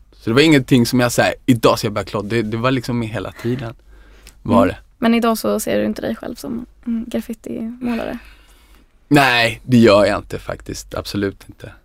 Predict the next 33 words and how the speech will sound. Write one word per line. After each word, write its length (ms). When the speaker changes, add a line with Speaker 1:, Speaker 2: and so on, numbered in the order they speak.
Speaker 1:
Men... 400
Eh, 300
eller, 320
nej, 220
inte 220
en 120
aktiv 360
graffitimålare, 580
men 100
jag 100
ser 140
mig 100
ändå 120
som 120
en 100
graffitimålare, 1040
som 160
min 260
person, 600
på 80
mina 200
Speaker 2:
Mm. 80
Speaker 1:
värderingar 840
Speaker 2:
Mm. 120
Speaker 1:
och 60
så 140
har 100
formats 640
av 260
den 220
kulturen. 600
Oerhört 400
mycket. 340